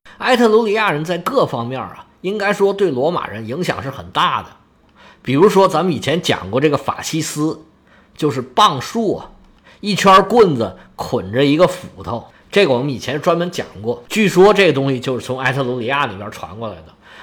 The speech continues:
另外，埃特鲁里亚的建筑、艺术等方面对罗马影响也是非常大的。后世罗马引以为自豪的城市规划呀、下水道啊、排水系统啊等等这方面设计，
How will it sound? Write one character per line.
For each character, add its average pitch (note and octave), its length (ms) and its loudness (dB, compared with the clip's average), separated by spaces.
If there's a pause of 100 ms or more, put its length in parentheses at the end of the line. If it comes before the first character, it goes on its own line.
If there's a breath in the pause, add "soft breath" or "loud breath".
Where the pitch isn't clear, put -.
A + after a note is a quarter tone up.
(120)
另 F3+ 220 2
外， F#3 400 0
埃 A3 160 2
特 A#3 100 8
鲁 G#3+ 160 4
里 G3 80 4
亚 G#3 180 2
的 D3 140 0 (100)
建 G#3 440 4
筑、 A2+ 240 -2
艺 B3 260 2
术 C#3+ 260 0
等 G#2 200 -8
方 B2 180 -6
面 A2+ 260 -8
对 D#3 140 0
罗 C3 180 2
马 A#2 200 -4
影 A2+ 200 -6
响 A2 260 -4
也 - 140 -16
是 - 140 -10
非 D3+ 180 2
常 A#2 200 -4
大 B2 260 0
的。 F2+ 80 -16 (100)
后 B3+ 300 6
世 A#3 220 4
罗 E3 320 4
马 C3+ 180 -4
引 D#3+ 320 0
以 C3+ 80 0
为 C3+ 180 -2
自 E3+ 240 -2
豪 C3+ 320 -6
的 C#3+ 220 -2 (180 loud breath)
城 C#3 280 -8
市 E3 200 -4
规 D3+ 280 -2
划 D3 360 0
呀、 F2+ 160 -12
下 C#3 320 -4
水 G2+ 280 -12
道 D#3 320 2
啊、 F#2+ 260 -4 (220 soft breath)
排 C3+ 260 -4
水 B2+ 240 -4
系 F3 240 -4
统 F#2+ 240 -12
啊 F#2+ 140 -14
等 D3 160 -2
等 A#2+ 100 -4
这 C#3+ 100 -2
方 B2 160 -2
面 B2 140 -6
设 B2 240 -4
计， G2 180 -12